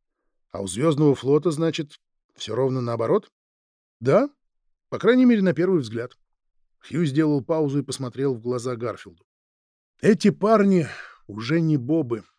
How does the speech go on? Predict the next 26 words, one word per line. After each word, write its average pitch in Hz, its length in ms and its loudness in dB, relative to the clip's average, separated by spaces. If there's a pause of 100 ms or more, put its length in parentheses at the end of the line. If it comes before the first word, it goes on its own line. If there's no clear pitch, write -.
(720)
У 104 80 -14
кого-то 175 380 4
из 156 120 4
их - 140 0
предков 156 460 2
дрейф 147 340 -2
ускорился 139 580 -2
или 101 360 -12
что-то - 320 -10
в 127 40 -4
этом 127 220 -6
роде. 147 260 -2 (520)
А 117 100 -6
может, 214 240 6
сыграл 196 280 4
свою 180 260 8
роль 196 160 8
какой-нибудь 156 760 0
посттравматический 143 1000 -2
синдром 143 580 0
в 120 60 -4
личной 139 380 -4
истории 139 420 -2
их - 160 -10
предка, 139 420 -4 (520)
возможно, 160 520 0